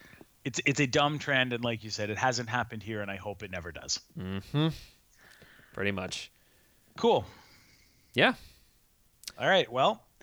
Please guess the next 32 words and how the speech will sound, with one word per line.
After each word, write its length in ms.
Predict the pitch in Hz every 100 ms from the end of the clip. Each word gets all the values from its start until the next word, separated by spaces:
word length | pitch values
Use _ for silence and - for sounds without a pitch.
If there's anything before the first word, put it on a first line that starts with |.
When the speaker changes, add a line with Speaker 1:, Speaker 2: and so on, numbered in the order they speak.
| - - - - _ -
Speaker 1:
as 200 | 147 151
always, 560 | 135 135 185 240 - - _ _ _
you 160 | 123 123
can 160 | -
hit 180 | 127 139
us 160 | 139 -
up 300 | 131 160 - _ -
on 260 | 117 120
social 320 | 117 131 -
media. 400 | 120 113 131 202 202 - -
On 180 | 117
Twitter, 320 | 110 127 123 123
we're 200 | 123 117
at 240 | 110 104
Hoppy 320 | - 110 127
Night 300 | 117 113 117 - _ _ -
C 300 | - 127 110
A. 260 | 107 170 - _ _
Same 220 | - 127 117
with 120 | 113
Instagram. 520 | 113 - 110 107 165 - _ _ _ -
Speaker 2:
Uh, 200 | 110 107
the 80 | 110
website 340 | - - 180
where 60 | 135
you 60 | 117
can 120 | 113
find 180 | 127 113
out 100 | 113
more 140 | 110
information 460 | 107 117 143 151 165
is 440 | 110 104 95 -